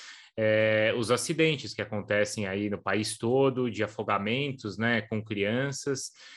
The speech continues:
Tava até vendo uns números, assim, de como a segunda maior causa morte de crianças no Brasil entre zero e quatro anos, né, é o afogamento. E entre as crianças até mais velhas, de quatro a doze anos,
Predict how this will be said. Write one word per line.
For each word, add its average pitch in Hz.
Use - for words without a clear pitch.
Tava 101
até 113
vendo 123
uns 107
números, 110
assim, 120
de 104
como 113
a 104
segunda 120
maior 120
causa 113
morte 104
de 92
crianças 104
no 101
Brasil 98
entre 98
zero 98
e -
quatro 98
anos, 117
né, 101
é 104
o 101
afogamento. 101
E 113
entre 160
as 180
crianças 135
até 113
mais 117
velhas, 117
de 107
quatro 117
a 104
doze 101
anos, 123